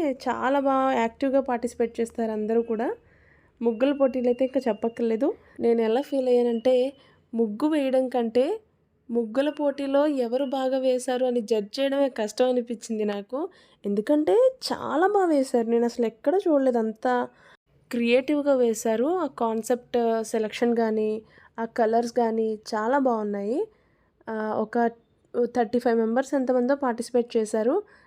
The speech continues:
దాంట్లో six or seven గిఫ్ట్స్ ఇచ్చారు. పార్టిసిపేట్ చేసిన వాళ్ళందరికీ కూడా గిఫ్ట్లు ఇచ్చారు. ఈ ముగ్గుల పోటీలే కాకుండా కొన్ని గేమ్స్ కూడా పెట్టారు, అందులో విన్ అయిన వాళ్ళకి కూడా గిఫ్ట్ ప్రజెంటేషన్ అది చేశారు.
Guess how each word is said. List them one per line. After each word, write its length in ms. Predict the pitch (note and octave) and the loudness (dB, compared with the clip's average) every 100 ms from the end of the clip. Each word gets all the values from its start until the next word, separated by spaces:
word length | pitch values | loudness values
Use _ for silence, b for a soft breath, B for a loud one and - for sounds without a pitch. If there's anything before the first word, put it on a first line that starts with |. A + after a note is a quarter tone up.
| b | b
దాంట్లో 360 | A3+ G#3+ G#3+ B3 | -8 -6 -2 -2
six 200 | B3 A#3 - - A#3 | -2 -6 -8 -4 -2
or 80 | A3+ A#3+ | -2 -2
seven 200 | A3+ A3+ | -2 0
గిఫ్ట్స్ 240 | G#3+ - A#3+ | -2 -6 -10
ఇచ్చారు. 500 | G3+ - G#3 B3+ G#4+ _ _ _ - | -6 -2 0 0 -2 _ _ _ -2
పార్టిసిపేట్ 540 | C#4 C4 C4+ C4+ C4+ | -2 0 0 0 2
చేసిన 280 | C4 B3 B3 | 0 0 0
వాళ్ళందరికీ 500 | A#3+ A#3+ A3+ A3+ A3+ | 0 -2 -2 -4 -4
కూడా 240 | A3+ A#3 D#4 A#4+ E4 B3 | -4 -4 -2 -2 -2 -2
గిఫ్ట్లు 240 | A#3+ - | -4 -2
ఇచ్చారు. 400 | G#3+ - G#3 B3+ A4 - | -6 -2 -2 -2 -4 -2
ఈ 60 | |
ముగ్గుల 400 | B3+ A3+ G#3 B3+ | 2 2 2 2
పోటీలే 440 | C#4+ D4 C#4+ C#4 C4+ | 2 0 2 2 2
కాకుండా 560 | C4 A3+ A3 G#3+ A3+ | 2 -2 0 0 2
కొన్ని 300 | D4+ D4 C4+ A#3+ | 2 2 2 2
గేమ్స్ 280 | A#3 A3 A3+ | 2 2 0
కూడా 180 | - B3+ | 0 0
పెట్టారు, 420 | A#3+ G#3+ G#3+ G#3+ | 0 -2 -2 -2
అందులో 340 | D4+ C#4 C4+ C4+ | 0 0 2 2
విన్ 220 | B3+ A#3+ | 0 0
అయిన 160 | A#3 | -2
వాళ్ళకి 280 | A#3 A3+ A3 | -2 -4 -6
కూడా 220 | - A#3+ C#5 - b b b C4+ | -2 0 0 -4 b b b -10
గిఫ్ట్ 320 | B3 A#3+ B3 | -8 -6 -2
ప్రజెంటేషన్ 640 | A#3+ A3+ A3+ A#3 A3+ A#3 | -2 0 0 0 0 0
అది 420 | A3 A3 A#3 A3 G#3 - | 0 0 0 0 -2 -4
చేశారు. 520 | G#3 G#3 G#3 A3+ G#4 | -4 -2 -2 -2 -4